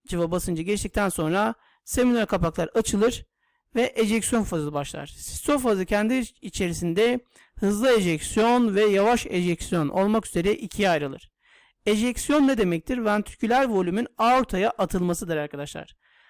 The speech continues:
Hızlı ve yavaş ejeksiyon diye ikiye ayrılır dedik. Ve ejeksiyonla kanı nereye atacaksınız? Periferi atacaksınız. Buna bağlı sistol sonunda ventrikül içi basınç ne olur arkadaşlar? Sistol sonunda ventrikül içi basıncın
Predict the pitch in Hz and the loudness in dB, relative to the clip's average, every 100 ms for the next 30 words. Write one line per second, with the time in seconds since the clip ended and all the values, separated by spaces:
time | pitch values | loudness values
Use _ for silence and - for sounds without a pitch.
0 | _ - 220 214 240 240 226 190 202 220 | _ -6 -4 0 0 2 2 2 0 0
1 | 196 185 - 160 151 143 - 165 202 196 | -2 -4 -2 -2 -2 -6 -10 -10 -2 0
2 | 196 190 202 190 196 214 - - _ _ | 0 0 -2 -2 -4 -6 -8 -20 _ _
3 | _ _ _ 208 226 233 226 220 _ - | _ _ _ 2 4 4 2 -2 _ -2
4 | 220 240 - 277 247 208 233 233 247 262 | 0 0 0 2 2 2 2 4 4 2
5 | 240 220 - 190 - 208 262 - - 196 | 0 0 -4 -4 -4 -4 -4 -4 -4 -4
6 | 175 180 175 151 147 143 143 156 _ _ | -4 -6 -6 -6 -8 -8 -14 -16 _ _
7 | _ _ - 240 285 254 196 165 - 202 | _ _ 0 2 4 4 4 0 -4 -6
8 | - 277 269 226 185 165 175 202 233 269 | -2 0 0 0 0 0 -2 -2 -2 -4
9 | 262 226 214 220 220 277 254 190 170 165 | -4 -2 -2 0 0 0 2 0 0 -2
10 | 160 170 160 226 - 233 220 175 160 156 | -4 -6 -6 -6 -2 0 0 0 -2 -2
11 | 160 208 214 220 208 170 165 208 202 175 | -2 -2 -2 -4 -4 -4 -4 -2 -2 -2
12 | 170 233 | 0 0